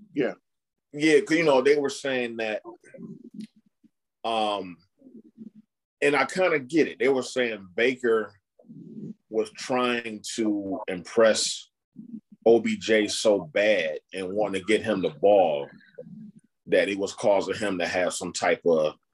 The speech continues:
Speaker 2: like, mental block. Now, on the surface, that sounds ridiculous. But being, um, I haven't played, like,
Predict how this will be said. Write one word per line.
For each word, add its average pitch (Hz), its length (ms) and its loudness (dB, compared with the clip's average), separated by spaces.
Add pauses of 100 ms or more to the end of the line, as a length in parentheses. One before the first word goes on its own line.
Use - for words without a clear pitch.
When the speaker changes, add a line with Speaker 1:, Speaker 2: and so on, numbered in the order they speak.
(880)
Speaker 2:
like, 90 320 0
mental 107 360 2
block. 85 400 -2
Now, 101 400 -2
on 110 160 2
the 95 80 -8
surface, - 840 0 (1000)
that 117 200 0
sounds 101 460 -4
ridiculous. - 720 -4 (1120)
But 104 400 2 (600)
being, 131 540 2 (140)
um, 98 520 -4 (160)
I 101 140 0
haven't 151 380 0
played, 147 420 4
like, 95 260 -2